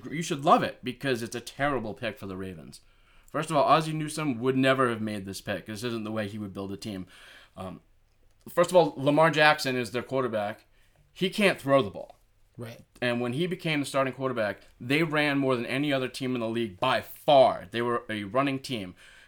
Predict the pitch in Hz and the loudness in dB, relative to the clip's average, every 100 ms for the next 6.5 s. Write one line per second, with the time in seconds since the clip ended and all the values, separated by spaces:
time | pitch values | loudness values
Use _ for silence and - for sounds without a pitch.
0 | _ 95 95 - 120 120 113 104 117 120 | _ -10 -10 -2 2 4 2 -6 -8 -6
1 | 101 104 101 143 135 127 127 113 104 104 | -6 -8 -6 -4 -2 -2 -4 -2 -4 -4
2 | - 113 127 131 143 135 117 123 135 131 | -6 0 0 2 -6 -4 -2 0 0 -2
3 | 135 113 104 143 147 147 135 127 135 131 | -6 -6 -6 -6 -4 0 0 0 -4 -6
4 | - 104 101 - - - - 117 127 - | -6 -6 -8 -12 -20 -20 -10 -8 -6 -8
5 | - 135 131 143 127 131 131 127 110 117 | 2 2 2 -4 0 2 2 0 0 0
6 | 120 110 101 98 | 0 -4 -6 -6